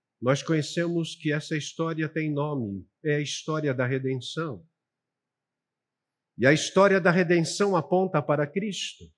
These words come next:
E a história de Cristo aponta para a cruz e a ressurreição.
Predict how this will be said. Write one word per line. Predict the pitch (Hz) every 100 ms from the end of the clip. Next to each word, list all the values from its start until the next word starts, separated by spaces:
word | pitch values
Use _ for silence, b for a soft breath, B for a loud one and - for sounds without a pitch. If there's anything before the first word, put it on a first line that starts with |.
| _ _ _ _ _ _ _ _ _ _ _
E | 101
a | 151
história | 175 - 190 208 208
de | 185
Cristo | - 196 208 - 202
aponta | 170 - 190 190
para | 160 175
a | 165
cruz | - 196 220 185 160
e | 160
a |
ressurreição. | 147 165 - 175 175 170 - 190 175 -